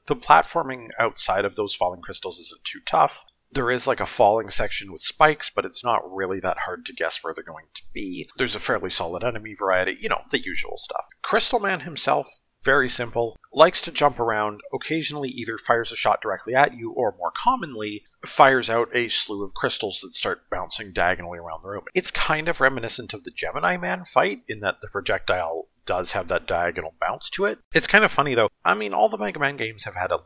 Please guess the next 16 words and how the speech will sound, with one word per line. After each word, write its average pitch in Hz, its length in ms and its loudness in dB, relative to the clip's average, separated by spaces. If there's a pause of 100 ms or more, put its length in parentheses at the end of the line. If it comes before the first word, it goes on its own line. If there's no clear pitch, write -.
little 98 180 0
bit 98 140 -2
of 90 80 -6
slowdown 85 560 -2 (280)
when 95 140 -10
too - 180 -6
much 78 200 -6
is - 100 -10
going 82 220 -4
on 80 180 -2
on 78 140 -8
screen. 85 460 -8 (100)
That's, - 320 -8 (180)
Capcom 139 540 2
was 110 220 -10
not 101 320 0